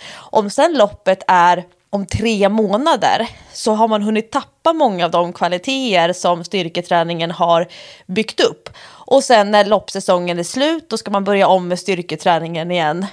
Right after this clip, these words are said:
Och då är man antagligen kanske till och med sämre än vad man var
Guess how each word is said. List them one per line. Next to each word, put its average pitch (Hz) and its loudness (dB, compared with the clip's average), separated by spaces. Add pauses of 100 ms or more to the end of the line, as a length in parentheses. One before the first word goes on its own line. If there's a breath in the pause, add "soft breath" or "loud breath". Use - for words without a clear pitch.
Och - -6
då 202 4
är 269 6
man 262 -2
antagligen 190 -2
kanske 202 -6
till 185 -8
och 180 -6
med 180 -4
sämre 269 0 (380 loud breath)
än 190 2
vad 180 2
man 180 2
var 175 4